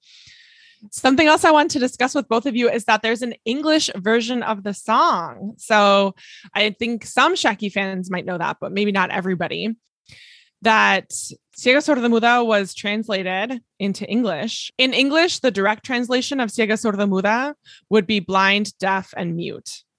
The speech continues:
And I just wanted to mention that before people used to say deaf and dumb.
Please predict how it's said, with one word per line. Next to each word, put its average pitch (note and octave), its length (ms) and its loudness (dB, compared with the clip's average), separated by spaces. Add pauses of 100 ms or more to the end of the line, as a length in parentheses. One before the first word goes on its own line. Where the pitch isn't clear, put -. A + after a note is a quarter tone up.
And F#3+ 140 2
I G#3 60 4
just G3+ 180 -2
wanted A3+ 260 2
to A3+ 100 -2
mention G3 360 0
that F3+ 220 0
before G3+ 560 2
people G#3 300 -2
used G3+ 260 -4
to G3+ 80 -4
say F#3 320 -4
deaf F3+ 300 -6
and F3+ 200 -2
dumb. F3+ 380 -6